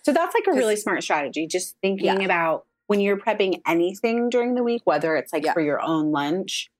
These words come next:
Speaker 1: or for dinner, like, make a little extra and then you can use it through, for lunches throughout the week. We do that a lot with, like, sliced vegetables. Like, we slice up a bunch of vegetables after shopping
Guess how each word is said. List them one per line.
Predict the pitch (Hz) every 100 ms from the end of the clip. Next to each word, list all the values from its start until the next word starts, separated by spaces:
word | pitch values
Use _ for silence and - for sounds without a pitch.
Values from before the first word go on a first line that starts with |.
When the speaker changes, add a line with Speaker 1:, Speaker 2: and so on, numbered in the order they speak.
| _ _ _
Speaker 1:
or | 185 180
for | 160 165
dinner, | 151 147 160 190
like, | 190 160
make | 165 156 156
a | 156
little | 160 151
extra | - - - 151 127 127 - _ _ _ _ _
and | - 175
then | 160 156
you | 156
can | 156 165
use | 151 147
it | 147 - _
through, | 156 143 -
for | 165
lunches | 143 139 - 131
throughout | - 117 -
the | 135
week. | 131 110 - -
We | 220
do |
that | 269 247
a |
lot | 220 160
with, | 180
like, | 170 160
sliced | - 156 147 -
vegetables. | 120 - - 180 185 190
Like, | 165
we | 160 147 _ _ _
slice | - 156 156
up | 151
a |
bunch | 151 151
of | 151
vegetables | 143 - 156 143 139
after | 127 135 156 139
shopping | - 139 110 170 190 214 233